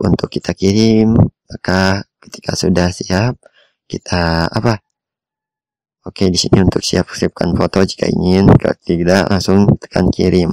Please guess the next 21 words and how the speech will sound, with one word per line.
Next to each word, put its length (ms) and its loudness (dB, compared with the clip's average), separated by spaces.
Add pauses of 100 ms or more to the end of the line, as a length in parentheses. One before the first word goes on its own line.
(440)
Klik. 320 -6 (1400)
Oke, 240 -2
proses 640 -2
pesan 320 -4
Anda 240 0
telah 240 -4 (320)
dikirim. 480 2 (560)
Lihat 480 -4
pesan 560 -2
jika 320 -4
ingin 320 -6
kita 400 -6
lihat. 320 -6 (160)
Nah, 240 -4
di 120 -10
sini 360 -4 (480)
pesan 320 -4
yang 240 -4
telah 400 -8 (240)
kita 240 -10
kirim 400 -6